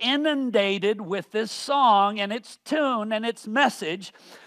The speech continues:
that it would just resonate in their minds all the time.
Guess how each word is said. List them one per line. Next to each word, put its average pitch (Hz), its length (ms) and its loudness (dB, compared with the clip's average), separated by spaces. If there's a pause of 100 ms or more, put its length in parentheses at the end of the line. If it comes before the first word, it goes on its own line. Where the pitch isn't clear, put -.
(120)
that 214 200 6
it 247 200 -2
would 240 180 -6
just 202 320 -4
resonate 233 760 0
in 226 200 -4
their 220 220 0
minds 202 640 0 (320)
all 196 720 6
the 175 140 -6
time. 185 520 6